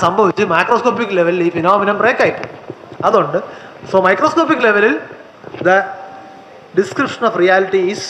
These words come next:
still problematic. അവിടെ ഒബ്ജക്റ്റീവ് എന്നോ ഡിസ്ക്രിപ്റ്റീവ് എന്നോ വിളിക്കുന്നതിനകത്ത് അല്ലെങ്കിൽ സബ്ജക്റ്റീവ് എന്നോ വിളിക്കുന്നതിനകത്ത്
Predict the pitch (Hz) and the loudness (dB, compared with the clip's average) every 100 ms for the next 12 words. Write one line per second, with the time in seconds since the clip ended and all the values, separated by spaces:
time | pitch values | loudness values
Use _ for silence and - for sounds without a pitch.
0 | - - 180 185 185 - - - 165 151 | -14 -2 0 0 -4 -16 -20 -4 -2 -2
1 | 139 120 - - - 151 165 180 156 - | -6 -8 -14 -14 -10 -4 0 0 -2 -6
2 | 202 202 185 180 151 180 - 175 170 147 | -6 -4 -2 -4 -4 -6 -4 -4 -2 -6
3 | 147 156 156 147 151 233 - - - - | -6 -6 -4 -6 -6 -8 -10 -20 -20 -20
4 | - 170 160 160 151 180 190 190 160 160 | -8 -2 0 0 -2 0 0 0 0 -2
5 | 170 160 151 180 | -2 -2 -4 -4